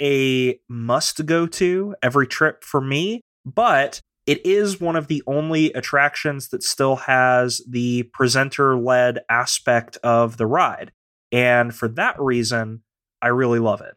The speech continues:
And I think that's a really unique, fun part of the attraction.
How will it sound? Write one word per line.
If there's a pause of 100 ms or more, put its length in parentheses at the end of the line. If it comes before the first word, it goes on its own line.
And
I
think
that's
a
really
unique, (260)
fun
part
of
the
attraction.